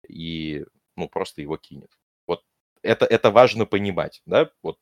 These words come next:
поэтому я это, э, проговорил. Где-то, где-то без пятнадцати четыре, а, из, э, небольшого, а, сухого уже, несмотря на, э, апрель месяц,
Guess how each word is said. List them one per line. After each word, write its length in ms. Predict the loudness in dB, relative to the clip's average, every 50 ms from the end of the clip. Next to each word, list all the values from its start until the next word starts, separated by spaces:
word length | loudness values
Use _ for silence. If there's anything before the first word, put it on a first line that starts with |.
| _ _
поэтому 360 | -4 -2 -2 -2 -4 -8 -10 -10
я 140 | -10 -10 -10
это, 160 | -12 -12 -16 _ _ _ _ _ _ -20 -20 -20 -20 _ _
э, 260 | -4 -2 0 0 -2 -2
проговорил. 600 | -4 -4 -2 2 2 2 4 2 0 -2 -4 -10 _ _ _ -20 -20 -20 _ _ _ _ -20 -20 -20 -20 -20 -20 -20 -16
Где-то, 580 | -12 -2 6 8 8 10 10 8 8 8 8 6 2 -6 -18 -20 _ -16
где-то 320 | -4 0 0 0 0 0
без 180 | -6 -6 -8 -6
пятнадцати 580 | -8 -4 2 4 4 4 4 0 -8 -14 -8
четыре, 560 | -6 -6 -6 -4 -4 -4 0 2 2 2 2 -2 _ _ _ _ _ _ _
а, 920 | 2 4 4 6 6 6 6 6 4 4 4 2 2 2 0 0 -2 -4 -10 _
из, 380 | -6 -4 -4 -4 -4 -6 -4
э, 300 | -2 0 2 2 0 0
небольшого, 840 | -2 -6 0 0 0 0 0 0 0 0 0 2 0 0 0 0 -2 -6 _ _ _ _ _ _ _ _ _
а, 600 | -10 -6 -4 -4 -2 -2 -4 -4 -4 -4 -6 -6 -10 -12 -14 _ _ _ _ _ _ _ _ _ _ _ _ _
сухого 540 | _ -4 -4 -4 -2 2 4 4 4 4 2
уже, 400 | 0 -2 -2 -4 -2 0 0 0
несмотря 600 | 0 -2 -6 -4 -4 -4 -4 -2 0 0 0 0
на, 440 | 0 -2 -2 0 0 -2 -2 -4 -6 _ _ _ _ _ _ _ _ -6
э, 40 | -4
апрель 680 | -2 -2 -2 -2 -4 -4 -6 -4 0 0 2 2 0 -2
месяц, 640 | -4 -4 -4 -6 -6 -8 -8 -8 -8 -14 -16 -16